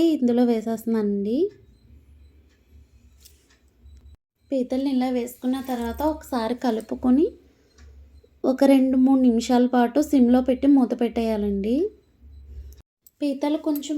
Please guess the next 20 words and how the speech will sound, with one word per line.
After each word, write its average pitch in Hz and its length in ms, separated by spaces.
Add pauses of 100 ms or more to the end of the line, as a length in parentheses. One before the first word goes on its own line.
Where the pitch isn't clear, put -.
మగ్గుతాయి. 226 680 (2500)
ఈ 233 160
విధంగా 226 420
కలిపేసి 214 400 (100)
నేను 294 220
మూత 233 180
పెట్టేసుకున్నానండి. 208 880 (2250)
చూడండి, 220 340 (100)
పీతలు 233 440
అయితే 214 160 (160)
కొంచెం 269 240 (160)
ఈ 254 40 (100)
కలర్లోకి 226 600
మారాయి. 214 360
చూడండి, 208 400 (140)
కలర్ 220 260 (100)
మారాయి 208 360
కొంచెం. 202 360 (1600)
ఒకసారి 233 420
నేను 262 180